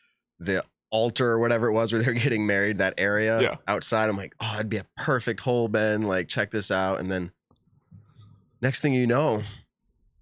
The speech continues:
Speaker 1: Evan's mother-in-law, now mother-in-law, <laughs> then mother-in-law, like, immediately following the ceremony,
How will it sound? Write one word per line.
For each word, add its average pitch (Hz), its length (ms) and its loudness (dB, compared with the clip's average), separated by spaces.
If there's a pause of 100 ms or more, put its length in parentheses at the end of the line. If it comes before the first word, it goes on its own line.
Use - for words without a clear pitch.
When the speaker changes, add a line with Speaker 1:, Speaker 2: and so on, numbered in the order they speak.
Speaker 1:
Evan's 147 460 0 (120)
mother-in-law, 107 1000 0 (520)
now 131 440 2
mother-in-law, 104 760 0
<laughs> 92 40 -10
then 135 340 0
mother-in-law, 101 460 2
like, 104 140 0
immediately 107 640 0
following 110 360 0
the 92 60 -2
ceremony, 87 640 0